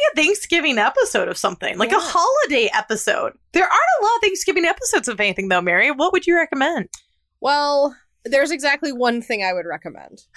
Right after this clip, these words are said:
Speaker 2: And it is the <laughs> episode, the Thanksgiving episode of W K R P Cincinnati, where as a, <laughs> where as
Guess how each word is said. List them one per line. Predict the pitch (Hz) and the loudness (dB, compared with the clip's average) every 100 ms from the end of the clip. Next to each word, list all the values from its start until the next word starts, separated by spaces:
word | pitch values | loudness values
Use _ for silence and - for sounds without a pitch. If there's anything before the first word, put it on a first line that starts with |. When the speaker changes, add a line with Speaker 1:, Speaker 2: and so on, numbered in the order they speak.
| - - - - | -16 -14 -16 -4
Speaker 2:
And | - 294 | 0 2
it | 262 | 4
is | 269 277 | 2 2
the | 285 294 | 0 0
<laughs> | |
episode, | 302 277 339 - 339 302 285 - | 0 0 -2 0 2 2 0 -4
the | 262 | -2
Thanksgiving | 233 269 294 302 277 | 0 0 -2 -2 0
episode | 262 262 254 240 220 _ _ _ | -2 -2 -2 -2 -6 _ _ _
of | 233 220 | 0 2
W | 247 262 254 | 0 0 -4
K | - 254 - - | -2 -2 0 0
R | 302 | 0
P | - 233 | -4 -6
Cincinnati, | 233 262 233 262 202 196 214 247 294 _ _ _ - | -8 -10 -12 -6 -2 0 -2 -6 -10 _ _ _ -2
where | 233 226 226 - | 2 4 4 2
as | 214 214 | 4 4
a, | - 220 214 214 214 - | 2 0 2 0 -2 -4
<laughs> | 240 - - 480 480 - | -2 0 2 0 0 0
where | 415 466 359 | 2 2 2
as | 339 | 0